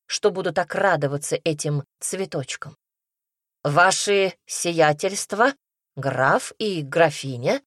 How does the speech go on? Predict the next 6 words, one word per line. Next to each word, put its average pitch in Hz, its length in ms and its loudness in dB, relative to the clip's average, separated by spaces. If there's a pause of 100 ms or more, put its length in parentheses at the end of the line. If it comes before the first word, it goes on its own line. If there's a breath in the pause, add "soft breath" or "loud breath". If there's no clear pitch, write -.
(600)
Пока 269 240 2
посыльный 220 640 -2
перечислял 185 680 -4
титулы 180 520 -6
моих 180 300 -4
родителей 170 720 -4